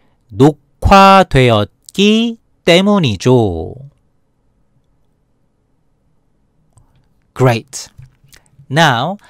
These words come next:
let's read together like shadowing. Okay? Three,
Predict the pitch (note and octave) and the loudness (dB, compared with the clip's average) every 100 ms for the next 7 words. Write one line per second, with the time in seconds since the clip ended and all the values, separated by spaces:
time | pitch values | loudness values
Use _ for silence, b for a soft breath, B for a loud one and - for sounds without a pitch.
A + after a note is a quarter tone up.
0 | b b - D#3 G#3 - F#3 F#3+ - C3 | b b -4 -2 -2 -2 -2 -2 -6 -4
1 | G#3+ F#3 A2+ C3 B2+ C3+ - - F#3 D3+ | -2 0 -2 -2 -4 -6 -6 -2 2 2
2 | F#2 E2 F2 _ _ _ - A#2 F3+ B3 | 0 -8 -20 _ _ _ -10 0 0 0
3 | - _ _ _ _ _ _ _ _ _ | -4 _ _ _ _ _ _ _ _ _
4 | _ b b b _ C3 C#3+ D#3 F3+ G#3 | _ b b b _ -6 -2 0 0 -4
5 | A3 | -8